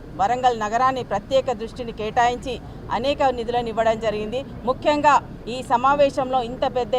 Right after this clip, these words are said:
ఎత్తున నిధులు తీసుకోవడానికి ముఖ్య కారణం స్టాంప్ డ్యూటీ నిధులను గౌరవ ముఖ్యమంత్రి శ్రీ రేవంత్ రెడ్డి గారు నూట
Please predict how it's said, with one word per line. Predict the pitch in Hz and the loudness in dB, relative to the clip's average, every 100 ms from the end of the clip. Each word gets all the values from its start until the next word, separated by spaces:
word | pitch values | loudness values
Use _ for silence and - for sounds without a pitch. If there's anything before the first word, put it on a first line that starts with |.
| 247 | 0
ఎత్తున | 262 240 226 | 0 0 0
నిధులు | 214 254 240 | -2 -2 -2
తీసుకోవడానికి | 240 - 240 226 220 220 208 | -6 -2 2 2 2 -2 -8
ముఖ్య | 208 262 240 | -2 0 4
కారణం | 226 214 240 - - - | 4 4 -2 -4 -16 -6
స్టాంప్ | - 254 294 269 | 2 4 4 2
డ్యూటీ | 294 294 269 | -2 -2 -4
నిధులను | 247 262 269 262 240 - - 220 | -2 2 2 2 -2 -8 -2 4
గౌరవ | 247 254 240 | 6 6 2
ముఖ్యమంత్రి | 240 254 247 240 220 | -2 -2 -2 -4 -6
శ్రీ | 214 226 220 | -2 0 0
రేవంత్ | 233 254 269 254 | 2 0 0 0
రెడ్డి | 233 233 | 0 2
గారు | 226 233 240 - - 208 | 4 4 2 -4 -10 -2
నూట | 262 269 | 0 4